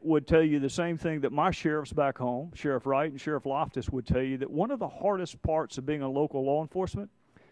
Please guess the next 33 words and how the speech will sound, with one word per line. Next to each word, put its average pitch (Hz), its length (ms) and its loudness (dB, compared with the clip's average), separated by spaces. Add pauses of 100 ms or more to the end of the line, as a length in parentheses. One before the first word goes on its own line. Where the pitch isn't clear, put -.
(360)
is 139 160 4
when 151 120 4
you 143 80 4
have 165 180 4
to 135 100 -4
sit - 240 2
down 151 320 4
with 139 140 2
the 123 80 -2
family 151 400 0
members 156 580 -4 (840)
of 123 140 0
crime 143 260 4
victims. 160 480 -4 (1700)
If 180 180 8
the 170 80 6
victim 208 380 12
lives, 202 480 10
then 170 140 4
you 156 80 4
have 160 160 6
that 151 160 8
conversation 151 560 2
with 131 100 2
the 127 80 -2
victim 143 340 4
herself 127 560 2
or 123 100 2
himself. 120 600 -2
If 135 100 -12
the 131 60 -8
victim 143 320 2
doesn't, 143 400 2